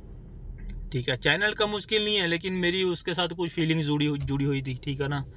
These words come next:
मेरे जज्बात के उसके साथ। फ्रेंड की कोई प्रॉब्लम नहीं, फ्रेंड तो मैं दोबारा बना लूँगा, ठीक है ना। रिक्वेस्ट है आपके साथ कि इस वीडियो को ज़्यादा से ज़्यादा शेयर करो, उस तक पहुंच जाए।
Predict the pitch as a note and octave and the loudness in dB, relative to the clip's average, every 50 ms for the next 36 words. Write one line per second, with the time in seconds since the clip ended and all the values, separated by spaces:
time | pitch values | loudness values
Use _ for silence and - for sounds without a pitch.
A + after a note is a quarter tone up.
0 | - - - - - - C#3 D3 D3+ D#3+ D3+ C#3 D3+ D3 C#3+ C#3 D3 D3+ E3 D#3 | -16 -18 -18 -14 -6 2 4 6 6 6 6 6 2 2 2 4 4 4 4 4
1 | - - D3 C#3+ C3 - - C#3+ B2+ C#3 C3+ B2+ - - - - - - - - | 0 -2 -2 -2 -2 0 -2 -2 0 0 -2 -4 -4 -8 -20 -20 -20 -20 -20 -20
2 | - - - - - - - - - - - - - - - - - - D3 D3+ | -20 -20 -20 -20 -20 -20 -20 -20 -20 -20 -20 -20 -18 -18 -12 -2 2 6 6 6
3 | E3 E3+ D#3 E3+ E3 E3 E3+ E3 D#3+ - D#3+ D3+ D#3 D#3 D#3+ E3 E3+ D#3 D#3+ D#3 | 6 4 0 -2 0 2 2 0 2 2 2 2 2 0 0 -2 -2 -2 0 -2
4 | D3+ C#3+ D#3 D#3 D#3 D3+ C#3+ C#3+ C#3+ D3 D3+ D3+ C#3+ C#3 C3 B2 A#2 A2+ A#2 A2 | 0 2 0 0 0 2 2 2 2 4 4 2 2 0 -2 -2 -2 -4 -6 -8
5 | G#2+ - - - - - - - - - - - - - - - - - - - | -10 -12 -14 -18 -20 -20 -20 -20 -20 -20 -20 -20 -20 -20 -20 -20 -20 -20 -20 -20
6 | - - - - C3+ C3+ C3 C3+ C3+ C#3 B2+ A#2+ - - - - - - - - | -20 -18 -10 -6 -4 0 0 2 2 2 0 -2 -4 -10 -20 -20 -20 -20 -20 -20
7 | - - - - - - - - - - - - - - - - - - - - | -20 -20 -20 -18 -18 -16 -16 -16 -16 -16 -16 -14 -16 -16 -16 -16 -18 -18 -18 -18
8 | - - - - - C#3+ C3+ C#3+ C#3+ - D#3+ D#3 - - E3 D3+ D3 - - D3+ | -18 -18 -12 -4 0 4 4 4 6 6 4 4 4 2 2 2 2 2 0 0
9 | C#3+ - D#3 D#3+ D3+ - - - D3+ D3 C#3+ C#3+ C#3+ C3+ C3+ - C3 - - - | 2 2 0 0 0 -4 -4 0 2 4 4 4 4 2 -2 -8 -16 -16 -16 -20
10 | - - - - - - - - - - - - - - - - - - - - | -20 -20 -20 -18 -12 -10 -10 -10 -12 -16 -18 -18 -18 -18 -18 -18 -16 -16 -14 -10
11 | - - C#3 C3+ - - C#3 C3+ C#3 C#3 C#3+ C#3 - D3 C#3+ C3+ B2+ C3 C#3 C#3 | -4 -2 -2 -2 0 0 0 2 4 4 2 4 4 2 2 2 2 2 0 -2
12 | A#2+ C#3+ C#3 C3 C3+ C#3 C3 - C#3+ C#3 C#3+ - D3 C3+ C#3 C#3+ C#3 B2+ - - | 0 0 0 0 0 -2 0 0 -2 -2 -2 -2 -2 0 2 0 0 0 0 -2
13 | C3+ B2+ - - B2+ B2 C3+ C3 C3 B2 B2+ | -4 -4 -2 -2 0 0 0 2 2 2 2